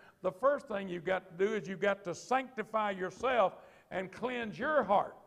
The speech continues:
so that you will be right with God. And then he says that you are to be holy. God says to be holy in deed,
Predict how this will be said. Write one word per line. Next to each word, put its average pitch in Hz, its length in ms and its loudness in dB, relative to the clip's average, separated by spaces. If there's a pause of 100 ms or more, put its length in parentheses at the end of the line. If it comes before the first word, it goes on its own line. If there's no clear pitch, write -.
(840)
so 180 120 0
that 180 200 -6
you 247 140 -4
will 226 120 2
be 202 160 0
right 196 360 6 (160)
with 170 220 -6
God. 247 420 2 (880)
And 202 260 0
then 269 220 -2
he 226 160 -2
says 196 380 0
that 196 200 -2
you 208 140 0
are 208 140 6
to 202 100 -4
be 190 220 -2 (120)
holy. 269 360 12 (960)
God 190 280 4
says 196 300 -2
to 185 80 -12
be 175 140 0
holy 226 420 6
in 175 220 -6
deed, 226 440 -2